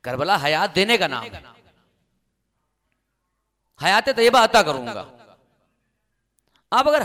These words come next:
حیات کے مفہوم کو دیکھنا چاہیں تو حیات کا آغاز کہاں سے ہوتا ہے؟ اندر سے ہوتا ہے اس کا آغاز۔ خاتمہ کب ہوتا ہے؟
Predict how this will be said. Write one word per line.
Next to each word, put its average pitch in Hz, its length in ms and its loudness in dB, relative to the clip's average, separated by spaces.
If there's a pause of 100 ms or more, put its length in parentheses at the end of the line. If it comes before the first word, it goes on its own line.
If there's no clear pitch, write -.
حیات 226 340 -2
کے 277 100 0
مفہوم 226 400 0
کو 247 80 -2
دیکھنا 180 280 -4
چاہیں 190 240 -2
تو 220 120 -4
حیات 190 420 0
کا 226 220 2 (460)
آغاز 202 480 2
کہاں 175 180 -4
سے 156 100 -14
ہوتا 120 280 -14
ہے؟ - 60 -20 (1600)
اندر 254 120 -2
سے 226 140 -6
ہوتا 156 220 -8
ہے - 20 -4
اس - 80 -10
کا 123 100 -8
آغاز۔ 110 260 -14
خاتمہ 190 380 -2
کب 233 120 0
ہوتا 226 140 -2
ہے؟ - 20 -20